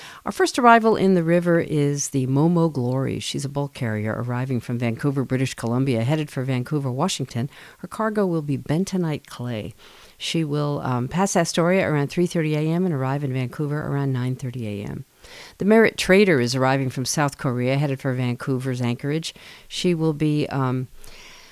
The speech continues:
passing Astoria around four A M and arriving in the anchorage around ten A M today.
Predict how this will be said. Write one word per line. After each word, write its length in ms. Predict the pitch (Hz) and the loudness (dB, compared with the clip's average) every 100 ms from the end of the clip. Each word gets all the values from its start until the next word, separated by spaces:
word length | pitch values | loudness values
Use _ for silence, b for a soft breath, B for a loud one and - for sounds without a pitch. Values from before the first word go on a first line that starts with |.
| B B | B B
passing 380 | - 277 320 247 | -8 -4 -2 0
Astoria 520 | 208 - 208 220 208 | 0 0 0 2 2
around 220 | 170 160 | 2 0
four 280 | 143 180 208 | -2 -4 0
A 120 | 196 | 0
M 160 | 180 196 | 2 2
and 80 | 165 | 0
arriving 340 | 143 151 175 | 0 0 2
in 80 | 156 | 0
the 120 | 147 | 0
anchorage 420 | 135 143 151 120 | -2 -2 -4 -4
around 240 | 127 127 123 | -4 -6 -6
ten 260 | - 156 | -2 0
A 140 | 127 107 | 0 0
M 160 | 101 | -4
today. 420 | 101 113 104 113 | -4 -6 -6 -6